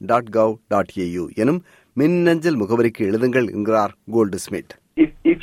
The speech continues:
Speaker 2: you think you've been a victim of a scam, it's really important that you don't be embarrassed about that, that you report it early. Early reporting is absolutely critical. Re-, you can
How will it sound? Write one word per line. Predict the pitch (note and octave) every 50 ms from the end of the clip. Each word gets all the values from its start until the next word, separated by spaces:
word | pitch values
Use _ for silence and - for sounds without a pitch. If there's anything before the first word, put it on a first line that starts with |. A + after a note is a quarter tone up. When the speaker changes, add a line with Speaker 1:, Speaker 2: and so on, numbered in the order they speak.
| -
Speaker 2:
you | F3 D#3+ E3
think | - C3 B2 -
you've | A#2 A2 - -
been | G#2+ G2 F2
a | - G2
victim | G2 - G#2 F#2 F#2+
of | F2 E2+ D#2+
a | - -
scam, | - D#2 D#2+ F2+ G#2+ B2 C#3+ - -
it's | - - - G2+ G#2 A#2
really | A#2+ B2 A#2 G#2+ F#2+ F2
important | D2+ - G2 F#2 F2+ - E2 D#2+ D#2+
that | D#2+ - E2+
you | D#2+ - F#2+
don't | F#2+ G#2 - -
be | G2+ F2 D#2+
embarrassed | D#2 D2+ D2+ D#2 D#2+ - - - -
about | D#2 D2+ D2 - - -
that, | D#2 F#2+ - - - - - - -
that | - E2 D2
you | E2+ E2+ E2 D#2+
report | D#2+ - - F2+ E2+ D#2+ D#2+
it | - D2 D2+
early. | D2+ D2 C#2+ C2 C2+ C2 - - G#2 A2
Early | A2+ A2+ A2 G#2 F#2+ F#2+
reporting | F2+ - - G2 F#2 F#2 F#2+ F#2 E2+ E2 -
is | - - F2+ F#2
absolutely | - - - F#2+ E2+ E2+ E2 - D#2+ - -
critical. | - F2 F#2+ - - C3 C3+ - F#3 - - - - - -
Re-, | G#2 A2 - -
you | G#2 -
can | - F#2+